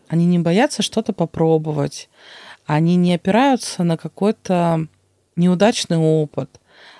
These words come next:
они продолжают идти бесстрашно, э, мимо любых препонов, которые вообще возникают на их пути. И в работе это так часто видно.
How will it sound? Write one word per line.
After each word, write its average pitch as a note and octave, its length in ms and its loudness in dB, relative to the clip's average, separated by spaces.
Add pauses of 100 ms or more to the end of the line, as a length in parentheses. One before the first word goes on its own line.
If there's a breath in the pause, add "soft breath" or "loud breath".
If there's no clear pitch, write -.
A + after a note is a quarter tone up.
они E3 240 0
продолжают F#3 600 0
идти B3 340 -2
бесстрашно, E3 1400 -2
э, - 20 -2
мимо F3 540 0 (520 loud breath)
любых F3+ 300 0
препонов, A3+ 560 0
которые F3+ 480 -2
вообще D#3+ 320 -4
возникают E3 580 -2
на D3+ 140 -2
их - 140 -8
пути. - 440 -10
И F#3+ 380 -2
в E3 140 -6
работе F3 460 0
это D#3+ 160 -4
так - 220 -6
часто - 360 -6
видно. G#3+ 420 -2